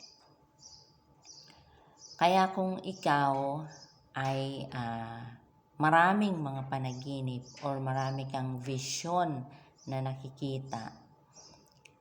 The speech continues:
ibig sabihin, nakikipag-communicate ang Holy Spirit sa'yo. Kaya, ah, huwag kang matakot or huwag kang malito. Kung hindi mo man maintindihan sa nga-, ngayon yung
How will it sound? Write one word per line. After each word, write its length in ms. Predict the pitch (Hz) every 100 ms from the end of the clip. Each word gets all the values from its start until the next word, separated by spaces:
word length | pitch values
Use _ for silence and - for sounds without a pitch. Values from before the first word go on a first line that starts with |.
| _ -
ibig 320 | 175 165 165
sabihin, 560 | - 156 156 147 139 135
nakikipag-communicate 1700 | 135 156 - 160 - 143 147 156 147 143 139 135 131 135 123 127 139
ang 240 | 143 147
Holy 240 | 156 139 131
Spirit 640 | - - 135 120 113 110
sa'yo. 400 | - 117 113 110 127 - - - -
Kaya, 480 | 151 139 127 123 -
ah, 320 | 127 117 117 131
huwag 240 | 160 160
kang 240 | 170 165
matakot 640 | 151 147 127 123 127 120 - -
or 160 | 151
huwag 240 | 143 139 139
kang 320 | 143 135 135
malito. 560 | 131 120 - 117 113 - - - -
Kung 240 | - 165 170
hindi 320 | 165 165 165
mo 240 | 160 156
man 400 | 147 151 156 156
maintindihan 1120 | 143 123 135 131 135 131 127 131 135 131 131 131
sa 240 | - 120
nga-, 240 | - - - - - - - _
ngayon 640 | 135 139 147 151 151 147
yung 80 | 135